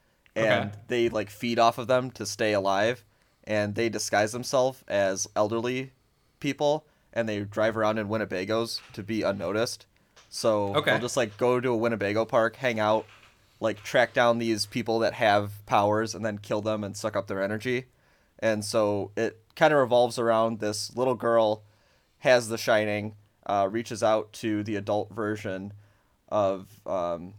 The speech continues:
Speaker 2: the kid from the first movie. And then from there, it's, like, a race between, like, he's trying to basically teach her about,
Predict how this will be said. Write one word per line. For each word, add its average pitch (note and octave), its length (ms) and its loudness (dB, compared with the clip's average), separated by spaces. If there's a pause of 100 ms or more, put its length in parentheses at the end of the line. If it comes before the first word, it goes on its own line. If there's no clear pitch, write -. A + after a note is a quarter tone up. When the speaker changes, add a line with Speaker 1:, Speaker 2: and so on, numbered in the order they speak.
(400)
Speaker 2:
the A#2+ 80 -8
kid A2 180 -6
from A#2 120 -10
the G#2+ 40 -8
first G#2 320 -8
movie. G2+ 340 -6 (380)
And G#2+ 380 0
then G#2+ 340 0
from A2+ 240 -2
there, A2 520 0
it's, G#2 180 -6
like, A2+ 100 -2
a A2+ 60 -2
race G#2+ 320 -4
between, G#2+ 440 -8
like, F#2+ 200 -6
he's B2+ 240 -6
trying A#2+ 160 4
to A2+ 80 2
basically A2+ 340 -2
teach A2+ 260 -6
her A2+ 100 0
about, G#2 360 2